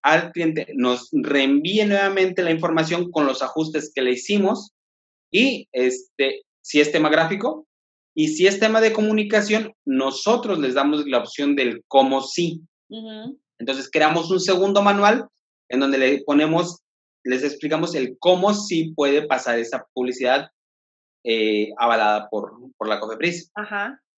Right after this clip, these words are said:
Speaker 1: Entonces, de tal manera que el cliente, después de que terminamos su trámite, se queda con dos manuales de consulta, el cómo no y el cómo sí.
Speaker 2: Ok.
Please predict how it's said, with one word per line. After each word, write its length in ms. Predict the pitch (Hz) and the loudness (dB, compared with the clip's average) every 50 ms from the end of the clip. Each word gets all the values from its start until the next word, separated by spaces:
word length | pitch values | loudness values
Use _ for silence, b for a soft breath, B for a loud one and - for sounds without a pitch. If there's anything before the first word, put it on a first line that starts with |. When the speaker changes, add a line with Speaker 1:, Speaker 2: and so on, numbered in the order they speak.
| _ _ _ _ _ _ | _ _ _ _ _ _
Speaker 1:
Entonces, 580 | - 117 113 123 123 120 120 123 117 - - _ | -10 -8 -6 -4 -4 -4 -4 -6 -10 -12 -16 _
de 180 | - 123 123 123 | -8 -6 -4 0
tal 240 | 123 160 160 180 196 | 2 2 2 4 4
manera 320 | 196 190 196 202 202 196 | 2 2 4 2 2 2
que 180 | - 165 - - - | 0 -2 -4 -4 -6
el 180 | 131 127 - | -6 -8 -6
cliente, 720 | - 202 208 214 214 214 208 202 208 202 208 202 - - - | -4 0 2 4 4 4 2 0 0 0 0 0 -2 -6 -12
después 460 | - 147 123 117 120 - - 147 156 160 | -8 -6 -6 -6 -4 0 2 2 4 4
de 140 | 175 165 | 2 0
que 120 | - 160 - | -2 -2 -2
terminamos 640 | 147 127 123 123 123 127 135 143 156 156 - - - | -2 0 0 0 0 0 0 0 -2 -2 -6 -12 -2
su 160 | - 190 185 | 0 2 2
trámite, 640 | 185 190 180 170 170 160 160 160 175 208 208 - - _ _ _ _ _ _ _ | 2 2 0 0 0 -2 0 0 0 0 -2 -6 -12 _ _ _ _ _ _ _
se 180 | - 147 131 | -4 -4 0
queda 280 | - 151 147 160 160 165 | 2 4 4 4 4 4
con 180 | 151 143 131 123 | 2 0 2 4
dos 180 | 135 139 143 | 4 4 6
manuales 380 | 147 147 143 143 143 143 139 139 | 4 4 4 4 2 2 2 0
de 80 | 143 | -2
consulta, 600 | - 139 139 - 190 196 185 - - 196 185 - _ _ _ _ _ _ _ | -2 -2 -2 0 2 2 2 2 -2 -6 -8 -10 _ _ _ _ _ _ _
el 400 | - 107 110 110 104 101 104 - _ | -2 0 2 2 2 0 -4 -8 _
cómo 280 | - 147 175 202 208 208 | 2 2 4 6 6 6
no 320 | 208 214 240 - - - - | 6 6 4 2 -2 -6 -8
y 120 | - 110 | -4 -4
el 120 | 104 104 104 | -4 -4 -4
cómo 220 | - - 135 135 | -4 -4 -4 -4
sí. 280 | 131 - - - - _ _ - | -4 -6 -8 -12 -14 _ _ -12
Speaker 2:
Ok. 220 | 202 208 - - | -12 -12 -10 -8